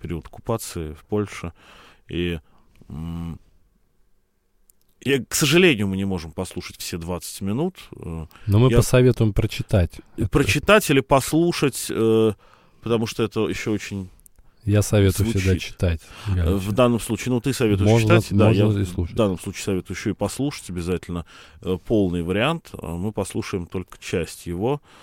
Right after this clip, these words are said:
Speaker 1: А,
Speaker 2: А я,
Speaker 1: это
Speaker 2: в свою очередь, с твоего позволения, напомню ещё об одной поэме Галича, которую мы уже не можем разбирать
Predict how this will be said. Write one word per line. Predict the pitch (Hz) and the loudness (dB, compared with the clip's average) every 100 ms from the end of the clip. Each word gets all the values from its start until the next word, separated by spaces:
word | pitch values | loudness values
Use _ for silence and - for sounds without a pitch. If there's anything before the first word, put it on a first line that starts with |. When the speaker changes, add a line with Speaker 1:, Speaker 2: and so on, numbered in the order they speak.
| - - _ _ - | -20 -20 _ _ -8
Speaker 1:
А, | 85 87 87 85 85 85 - | -4 -2 -2 -2 -4 -6 0
Speaker 2:
А | 98 | 4
я, | 110 123 | 6 4
Speaker 1:
это | |
Speaker 2:
в | - | 2
свою | 110 104 107 | 2 6 6
очередь, | 120 - 113 107 - | 6 4 2 2 0
с | - 98 - | -6 -6 0
твоего | 107 104 | 2 2
позволения, | 104 101 104 104 117 110 104 98 110 | 2 4 6 6 6 6 6 4 2
напомню | 101 101 110 104 104 | 0 4 4 6 6
ещё | - 117 101 | 4 4 4
об | 87 | 6
одной | 92 87 90 | 2 4 2
поэме | - 95 90 90 92 | 4 4 6 4 4
Галича, | 117 143 131 - | 4 4 2 -4
которую | - - - 92 90 | -4 -4 2 4 6
мы | 92 | 4
уже | 90 92 | 6 4
не | 92 | 6
можем | 92 85 87 | 4 4 2
разбирать | 87 90 110 156 | 0 0 2 2